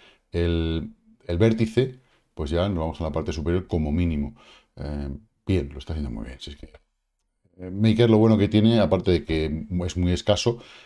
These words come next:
pues que técnicamente funciona bastante bien. Ahora, ¿qué nos tenemos que fijar en este momento dentro de Maker? Como muchas veces,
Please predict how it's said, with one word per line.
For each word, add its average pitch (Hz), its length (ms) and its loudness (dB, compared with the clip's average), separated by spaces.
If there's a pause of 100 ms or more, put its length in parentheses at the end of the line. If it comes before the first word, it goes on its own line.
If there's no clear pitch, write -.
(480)
pues 78 140 -10
que 87 100 -2
técnicamente 87 560 0
funciona 90 360 -2
bastante 82 300 -2
bien. 76 180 -4
Ahora, 92 260 2
¿qué - 100 0
nos 127 140 2
tenemos 131 220 2
que 123 80 -2
fijar 127 260 0
en 120 100 2
este 117 180 0
momento 113 340 4
dentro 110 200 6
de 113 60 6
Maker? 123 440 2
Como 80 200 -4
muchas 107 320 4
veces, 110 340 2